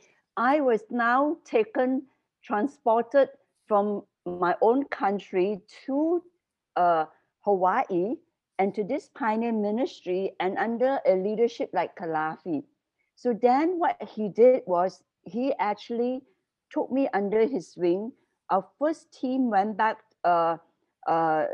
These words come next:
uh, went to a, a country, uh, and started with an outreach team. And then Kalafi came to that where I was and spoke to me and said, "Rachel, I believe that you are to come with me and that,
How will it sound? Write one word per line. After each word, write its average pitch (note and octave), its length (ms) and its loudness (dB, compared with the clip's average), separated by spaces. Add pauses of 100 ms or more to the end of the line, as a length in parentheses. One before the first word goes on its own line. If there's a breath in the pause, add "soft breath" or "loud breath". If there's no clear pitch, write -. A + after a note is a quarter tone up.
(180)
uh, D3+ 380 2 (320)
went A3 240 2
to G3 180 0
a, F3 60 -2 (140)
a F3 100 2
country, F#3+ 960 -4 (120)
uh, E3+ 280 0
and E3+ 180 -4
started G3 500 -4 (280)
with E3+ 180 -8
an F3 160 -2
outreach - 480 -2
team. F3+ 380 -2 (400 soft breath)
And G#3 180 0
then C#4 200 0
Kalafi A3 600 -4
came F#4+ 380 2 (120)
to C#4 140 0
that F#3+ 340 4
where A#3+ 220 4
I F3 180 2
was F#3+ 420 4 (100)
and G3 160 -4
spoke - 460 -6
to B3 100 -4
me A3 420 -2 (300 soft breath)
and G3+ 160 -2
said, B3 240 2
"Rachel, A3+ 320 2
I F#3+ 140 2
believe G#3 520 -4
that G3 160 4
you F#3 160 -4
are F3 120 2 (140)
to F#3 100 -12
come C4 400 -6
with D4 240 -6
me G3+ 340 -4 (360)
and F#3+ 220 0
that, F3+ 200 2